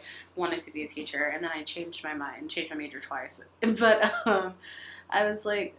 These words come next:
"Oh, what places do I like the history of the most? What places do I like learning about the most? Where would I get the most out of l-, being able to learn something new?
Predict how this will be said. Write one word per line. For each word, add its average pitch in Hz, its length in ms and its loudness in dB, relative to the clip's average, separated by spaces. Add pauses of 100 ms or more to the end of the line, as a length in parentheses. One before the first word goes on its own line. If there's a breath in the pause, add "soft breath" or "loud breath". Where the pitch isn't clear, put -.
(100)
"Oh, 226 300 2 (160)
what 220 240 2
places 214 380 0
do 190 120 -6
I 170 80 0
like 170 200 0
the 170 60 -12
history 156 360 -6
of 151 60 -8
the - 60 -14
most? - 340 -6
What 180 220 -4
places 170 380 -4
do 156 240 -6
I 147 440 0
like 160 200 0
learning 165 460 -2
about - 260 -8
the 143 60 -16
most? - 280 -10
Where 175 160 0
would 170 140 0
I 160 100 -2
get 165 220 -10
the 160 160 -12
most 151 360 -2
out 156 160 -2
of 160 80 -8 (240)
l-, 175 100 -8 (220)
being 165 260 0
able 156 180 -6
to - 160 -12
learn 151 180 -6
something 143 340 -8
new? 143 140 -8